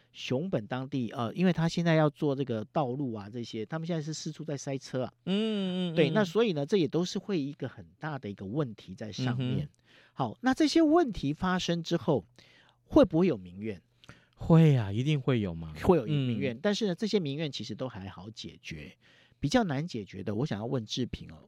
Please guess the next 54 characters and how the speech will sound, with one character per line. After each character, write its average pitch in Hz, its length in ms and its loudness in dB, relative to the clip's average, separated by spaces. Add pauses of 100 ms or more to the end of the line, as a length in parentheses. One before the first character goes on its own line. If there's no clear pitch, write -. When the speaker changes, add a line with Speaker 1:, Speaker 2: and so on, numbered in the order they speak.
(120)
Speaker 1:
志 254 100 2
平 190 140 2
有 151 80 2
没 139 40 2
有 147 60 2
看 170 180 -2
过 160 140 6
一 147 60 4
则 110 180 -6
新 143 260 -4
闻， 110 160 -4
就 151 200 4
是 147 60 4
说 139 280 2 (320)
台 160 160 6
积 240 180 2
电 214 280 2
在， 156 320 4
呃， 123 240 0
整 107 260 -4
个 117 400 0
就 147 140 0
是 123 600 2 (760)
熊 180 260 4
本 101 140 4
这 127 100 -4
一 131 80 2
边 135 220 -4
设 170 260 0
厂 147 320 -2
啊， - 200 -18
Speaker 2:
嗯， 123 200 0
嗯。 107 60 -12 (120)
Speaker 1:
他 233 140 2
的 208 80 4
薪 185 300 -2
资 180 180 -2
拉 170 180 -4
高 170 200 -2
的 131 80 -2
是 143 100 -8
当 143 180 -8
地 160 120 -8
的 120 80 -6
三 151 280 -8
倍 151 140 -4
这 110 140 -6
样 107 40 -6
的 98 80 -10
一 92 60 -10
个 95 60 -12
新 98 180 -4
闻， 101 380 2
Speaker 2:
是， 104 80 -12